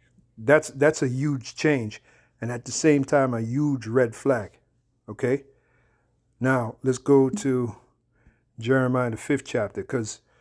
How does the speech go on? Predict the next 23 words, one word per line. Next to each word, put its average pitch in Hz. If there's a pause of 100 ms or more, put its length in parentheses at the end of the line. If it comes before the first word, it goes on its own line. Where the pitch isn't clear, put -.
(360)
at 107
the 127
end 151
of 143
the 135
day, 135
we're 123
taught 131
to -
fear 139
the 107
Heavenly 120
Father 117
and 117
his 110
only 117
begotten 104
Son. 107 (420)
And 127
as 139
it 135
is 123
written, 127